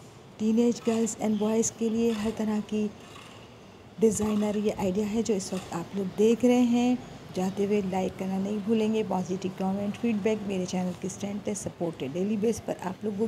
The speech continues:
के लिए with matching sofas जो extra आप लोगों के लिए चाहिए। और ये ड्री-, dreamy आपका look हो सकता है जो आप लोगों को इस वक्त अपने ड्राइंग room के लिए भी freely जो extra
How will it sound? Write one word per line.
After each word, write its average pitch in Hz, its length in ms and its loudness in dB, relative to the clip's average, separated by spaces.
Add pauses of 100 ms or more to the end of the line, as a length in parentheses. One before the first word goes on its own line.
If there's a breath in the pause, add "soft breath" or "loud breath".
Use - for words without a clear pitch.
के 220 120 0
लिए 220 240 0 (580 loud breath)
with 220 140 2 (180)
matching 233 460 2 (380 loud breath)
sofas 214 640 2
जो 202 80 -2 (100)
extra 190 300 -2
आप - 180 -6
लोगों 208 220 2 (120)
के 220 80 -2
लिए 214 120 0
चाहिए। 214 400 2
और - 200 0
ये 202 100 0
ड्री-, - 840 -6
dreamy 233 480 8
आपका 208 480 -4 (720)
look 220 320 2
हो 226 120 4 (100)
सकता 226 240 -4
है 220 280 -2 (180)
जो 196 100 -2
आप 185 240 -4
लोगों 202 220 -2 (120)
को 190 180 -4
इस - 200 -4
वक्त 196 240 -4
अपने 202 360 -4 (120)
ड्राइंग 196 340 -2
room 208 220 0
के 202 100 -2
लिए 202 200 0
भी 214 180 0 (340 loud breath)
freely 254 460 8 (340 loud breath)
जो 220 100 4
extra 208 320 -4